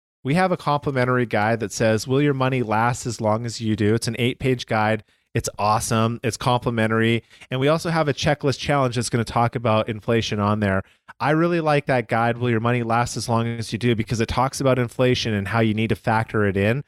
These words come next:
so that you don't have those, you know,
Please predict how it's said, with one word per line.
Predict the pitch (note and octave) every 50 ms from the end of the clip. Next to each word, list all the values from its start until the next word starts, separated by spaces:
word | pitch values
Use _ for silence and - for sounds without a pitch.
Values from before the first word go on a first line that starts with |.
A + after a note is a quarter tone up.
| _ _ _ _ -
so | - - C3+ A#2+
that | A#2+ B2
you | - A#2 A2+
don't | G#2+ G2 B2+ C3 C#3 C#3+ -
have | - C3 A#2+ A#2 A#2 G#2+
those, | A#2 A2 A2 G#2 - - - _ _ _ _ -
you | A#2+ A#2
know, | A2+ A2+ -